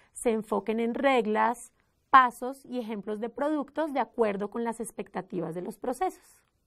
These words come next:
Esperamos que este recurso sea de mucha utilidad para potenciar el aprendizaje de nuestros estudiantes y que se animen a crear sus propios esquemas de referencia, de acuerdo con su contexto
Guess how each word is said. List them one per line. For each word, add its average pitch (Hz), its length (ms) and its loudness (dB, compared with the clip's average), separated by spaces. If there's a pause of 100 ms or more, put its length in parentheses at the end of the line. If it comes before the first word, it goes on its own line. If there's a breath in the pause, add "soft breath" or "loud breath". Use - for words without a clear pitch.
(1000 soft breath)
Esperamos 233 560 2
que 320 80 0
este 311 220 0
recurso 330 600 2
sea 359 200 2
de 240 140 2
mucha 320 520 2
utilidad 233 500 0
para 220 200 -2
potenciar 208 480 -4
el 190 120 0
aprendizaje 208 640 -2
de 220 60 -6
nuestros 220 340 -8
estudiantes 220 840 -6 (360 soft breath)
y 277 120 2
que 269 160 4
se 269 160 -2
animen 254 640 2
a 208 120 -6
crear 196 260 0
sus 226 220 -8
propios 254 380 0
esquemas 190 380 -4
de 196 80 -4
referencia, 180 640 -8 (360 soft breath)
de 240 100 2
acuerdo 302 520 4 (340)
con 202 180 -4
su 311 220 0
contexto 339 720 -2